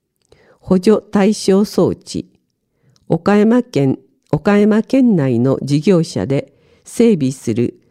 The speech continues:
国土交通省の認定を受けた後、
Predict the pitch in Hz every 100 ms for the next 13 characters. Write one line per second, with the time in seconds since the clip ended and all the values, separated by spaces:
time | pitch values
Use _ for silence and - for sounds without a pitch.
0 | _ _ _ 202 - 233 226 226 - -
1 | 226 202 - 220 208 - 147 139 131 151
2 | 202 208 - 196 185 175 - 226 - 180
3 | 120 123 131 143 - 156